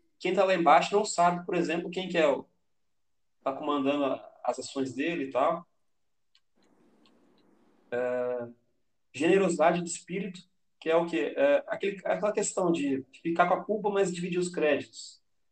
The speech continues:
É, a união entre os funcionários, é, comemorar juntos o, o, as conquistas da empresa. Basicamente, são esses cinco pontos que, que ajudam a, a manter a cultura.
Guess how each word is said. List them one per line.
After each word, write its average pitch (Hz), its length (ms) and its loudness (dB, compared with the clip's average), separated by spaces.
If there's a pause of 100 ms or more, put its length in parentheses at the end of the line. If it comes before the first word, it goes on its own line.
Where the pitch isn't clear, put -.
(260)
É, 139 420 0
a 135 120 2
união 196 320 4
entre 180 160 -6
os 170 100 -8
funcionários, 160 1080 2
é, 120 480 -6 (720)
comemorar 175 540 6
juntos 165 380 -2
o, 139 300 -4
o, 127 300 -8 (120)
as 127 140 -18
conquistas 165 420 -4
da 156 100 -2
empresa. 135 440 -4 (880)
Basicamente, 170 460 -4
são 190 100 -4
esses 185 180 -6
cinco 208 240 -10
pontos 170 400 0
que, 160 200 -8
que - 120 -6
ajudam 160 440 0
a, 147 100 0
a 135 120 -2
manter 143 260 -4
a 147 80 -6
cultura. - 440 -6